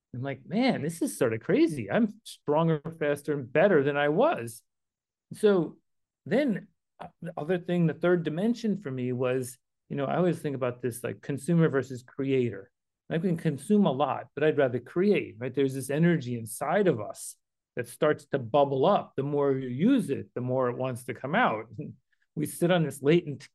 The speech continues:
capability every day that's, like, sitting ready to go.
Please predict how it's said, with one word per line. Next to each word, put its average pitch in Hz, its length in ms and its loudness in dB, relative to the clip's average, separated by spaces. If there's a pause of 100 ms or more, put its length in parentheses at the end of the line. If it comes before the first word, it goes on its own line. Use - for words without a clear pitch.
(100)
capability 143 760 0
every 107 240 -6
day 196 460 0
that's, 117 300 -8
like, 110 160 -14
sitting 180 460 0
ready 123 280 -2
to 110 80 -8
go. 120 600 0